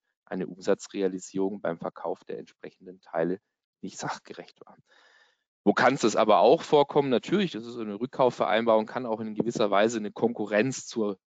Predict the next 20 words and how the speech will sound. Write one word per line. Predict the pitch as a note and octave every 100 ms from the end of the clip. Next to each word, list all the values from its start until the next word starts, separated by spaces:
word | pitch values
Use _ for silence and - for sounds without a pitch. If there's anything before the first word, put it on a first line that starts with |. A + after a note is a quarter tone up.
| _
dem | G2+ F#2+
Leasingmodell | A2 E3+ F3 D#3 C#3+ C3 C3 C3
sein, | A#2+ A#2+ B2 _ -
unterscheidet | G#2+ G2 G2+ G#2+ A2
sich | - G2+
im | G#2
Grunde, | - A2 A#2 A2 - _ _ _ _
ähm, | G#2+ G2 G2 _
bei | F2+ F#2 -
einem | G2 F#2
Forward | - G#2 A2 G#2+
eigentlich | - F#2 G2+
nur | G#2
um | G2 F#2+
die | F2+ _ _
Zahlungsströme. | - F#2+ F#2+ F2+ - - G#2 B2+ A#2+
Man | G2 -
könnte | G2 G2+
beispielsweise | - F2+ F2+ - - F2 F#2+ -
auch, | F#2